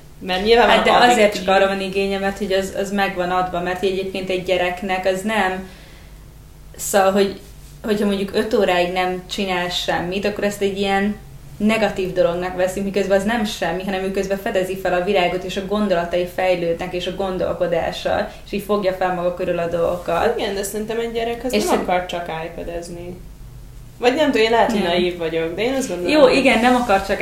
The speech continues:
Speaker 2: iPad-ezni, igen, ezt én is látom, hogy úgy van érdeklődés másfelé, csak hogy valahogy szerintem úgy, ö, mégis csak így a mentális fejlődést úgy, de és lehet, hogy pozitív, meg a negatív értelemben is kicsit úgy, ö,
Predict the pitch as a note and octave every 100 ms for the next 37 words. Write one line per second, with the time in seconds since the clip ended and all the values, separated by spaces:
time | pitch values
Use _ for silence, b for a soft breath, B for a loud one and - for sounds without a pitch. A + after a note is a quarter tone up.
0 | F3+ F3+ G3 F#3+ F#3+ G3 G#3+ F#3+ F3 G3
1 | - - G3+ G3+ F#3+ F#3 F3 F3+ F3+ F3+
2 | F3 E3+ F#3 F#3 - F#3+ F3 F3+ F#3 F3+
3 | - - F#3 E3+ - G3+ G3 G3 G3 G#3
4 | G3+ G3+ F#3+ F#3+ G3+ G3+ G3 B B B
5 | B B B B - - - - - -
6 | - - G3+ G3+ G3+ G3+ G3 G3 F#3+ G3
7 | F#3+ F#3+ G3 - - - - - - -
8 | - F#3 A3 G#3+ G3 F#3 - F#3 G3 F#3
9 | F#3+ F#3 F3+ E3+ F3+ - F#3 F3+ F3 E3+
10 | E3+ F3+ F3+ - F3 F3+ F3+ - G#3 G#3
11 | A3+ G#3+ G3+ - - - - - - -
12 | G3+ F#3+ A3+ G#3+ G#3 G3 F#3 F#3 E3+ F3+
13 | F3 F3 F3 F3+ E3+ F3 F3+ - - F#3
14 | F#3 F3 F3 F3+ F3